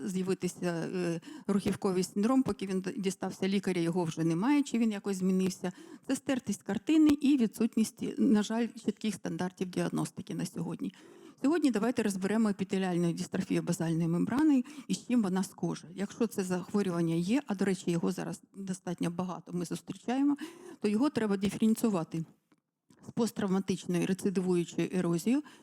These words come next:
синдромом сухого ока і з поверхневим герпетичним кератитом.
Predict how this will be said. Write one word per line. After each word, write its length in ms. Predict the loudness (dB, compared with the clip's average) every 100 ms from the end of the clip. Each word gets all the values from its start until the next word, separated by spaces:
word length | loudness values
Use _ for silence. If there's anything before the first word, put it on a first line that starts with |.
| -20 -6 2
синдромом 440 | 6 6 4 0
сухого 480 | 0 0 2 2 2
ока 320 | 0 0 -2 -6 -12 -18 -2
і 100 | -2
з 80 |
поверхневим 880 | -2 -4 -4 -2 -2 2 2 4 2
герпетичним 680 | 2 -2 -4 -4 -4 0 0
кератитом. 640 | 0 -6 -6 -12 -10 -10